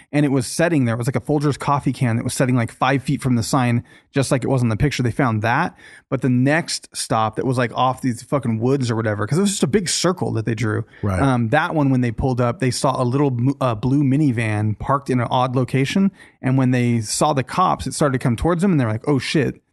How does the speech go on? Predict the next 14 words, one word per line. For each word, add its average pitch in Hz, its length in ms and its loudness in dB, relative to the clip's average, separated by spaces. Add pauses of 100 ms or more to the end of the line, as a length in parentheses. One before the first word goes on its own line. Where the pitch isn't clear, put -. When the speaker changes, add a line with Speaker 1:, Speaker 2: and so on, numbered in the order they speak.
Speaker 1:
that's 147 180 0
the 143 100 -2
cops, 131 380 -2
not 131 180 2
our 117 120 -2
guy." 110 340 0 (260)
And 135 160 0
the 127 40 0
fucking 123 320 -2
van 131 260 0
drove 120 300 0
off 120 240 0
and 110 80 -2
away. 117 400 -4